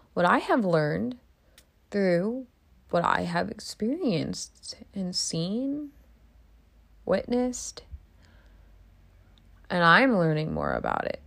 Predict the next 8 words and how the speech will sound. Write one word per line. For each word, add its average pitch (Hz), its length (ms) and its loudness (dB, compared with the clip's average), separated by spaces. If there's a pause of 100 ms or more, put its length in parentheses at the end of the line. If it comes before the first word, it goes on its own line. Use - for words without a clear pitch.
(1080)
right? 165 320 -2 (640)
So - 180 -4
we 185 140 0
can 175 100 -2
all 185 160 4
make 170 220 -2
better - 240 -2
choices. - 680 -12